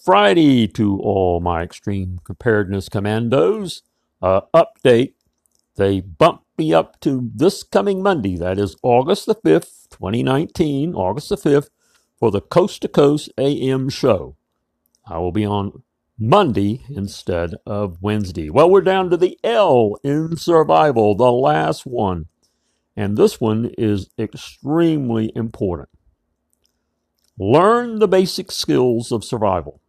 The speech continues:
Now, I'm gonna be talking a lot about that in the future, but this one's the most p-,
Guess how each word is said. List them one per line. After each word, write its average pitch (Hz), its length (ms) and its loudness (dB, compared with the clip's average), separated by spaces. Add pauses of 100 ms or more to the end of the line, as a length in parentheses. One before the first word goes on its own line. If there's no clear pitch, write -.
(160)
Now, 90 100 -12
I'm 90 60 -8
gonna 104 100 -4
be 107 80 -4
talking 113 320 0
a 101 80 -2
lot 110 360 4
about 104 320 2
that 104 200 -2
in 113 60 -14
the 98 100 -8
future, 92 440 -4 (600)
but 95 180 -8
this 180 200 2
one's 120 220 -4
the 113 80 -2
most 110 300 0
p-, - 80 -20